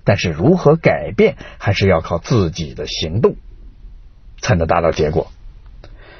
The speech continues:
好了，以上就是本书的全部内容。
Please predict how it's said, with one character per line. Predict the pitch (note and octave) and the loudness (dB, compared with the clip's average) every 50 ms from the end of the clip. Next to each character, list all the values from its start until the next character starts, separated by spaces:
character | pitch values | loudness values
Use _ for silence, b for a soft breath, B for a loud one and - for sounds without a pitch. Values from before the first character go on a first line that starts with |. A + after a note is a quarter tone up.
| B B B B B B B - | B B B B B B B 0
好 | - A#2+ A2+ | 2 4 4
了， | C3 B2 - - - - - - - B B B B B - - | 4 4 0 -4 -14 -20 -20 -20 -20 B B B B B -4 0
以 | - - | 2 4
上 | - - E3+ C3+ | 4 4 2 2
就 | B2 C3 A#2 | 2 0 -2
是 | B2+ G2 | -2 0
本 | - E2+ C2+ - | 0 -2 -2 -2
书 | - - G#2 | -4 -2 -2
的 | F#2+ E2+ | -2 -2
全 | - - D#2+ D#2 E2+ | -2 -4 -6 -4 -2
部 | G#2 F#2 E2+ | 0 0 2
内 | E2 E2 | 2 0
容。 | D#2 C#2 - - - | 0 -2 -4 -8 -12